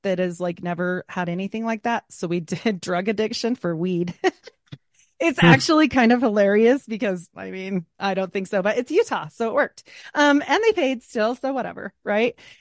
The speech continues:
Speaker 1: And he goes to the meetings all the time, still, like, A A type stuff, like N A, I guess it would be. But he said, "Now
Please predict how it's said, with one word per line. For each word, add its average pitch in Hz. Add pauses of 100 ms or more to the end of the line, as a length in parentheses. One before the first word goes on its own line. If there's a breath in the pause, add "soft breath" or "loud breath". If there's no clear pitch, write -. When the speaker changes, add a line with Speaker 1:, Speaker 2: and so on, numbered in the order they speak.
Speaker 1:
And 226
he 233
goes 220
to 202
the 202
meetings 269
all 175
the 185
time, 170
still, 185
like, 175
A 185
A 185
type 190 (240)
stuff, 196
like 180
N 170
A, 180
I 185
guess 180
it 190
would 196
be. 220 (320 loud breath)
But 202
he 220
said, 190
"Now 196